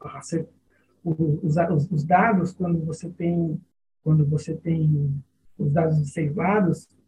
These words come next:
o seis, ele tem um, um, um, um penguin em élfico, né? Uma letra élfica. Significa que é um sucesso maior, então você tem um bônus aí, tipo, seu dado dobra, né?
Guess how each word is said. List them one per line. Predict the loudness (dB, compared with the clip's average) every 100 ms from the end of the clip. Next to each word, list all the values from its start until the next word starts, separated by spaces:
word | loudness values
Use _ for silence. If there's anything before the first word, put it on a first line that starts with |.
| -8
o | -6
seis, | 0 8 8 8 2
ele | -2 -2
tem | 2 4
um, |
um, | 4 0 -2 -4 -4 -4
um, | -8 -8 -16 _
um | -2 0
penguin | 2 4 6 4 2 -2 -4
em | -2 0
élfico, | 6 6 6 -4 -6
né? | -6
Uma | -4 -8
letra | -10 -4 0
élfica. | 0 -2 -10 _ _ _
Significa | -4 -2 0 2
que | 4
é |
um | 4
sucesso | 2 2 2 4 4
maior, | 6 6 6 2
então | -2 -6 -6
você | -6 -12
tem | -2 4
um | 6 8
bônus | 10 12 10 4
aí, | 0 -8
tipo, | -16 -18 -18 -6
seu | 0
dado | 2 4 4
dobra, | 4 4 4 -2
né? | -6 -10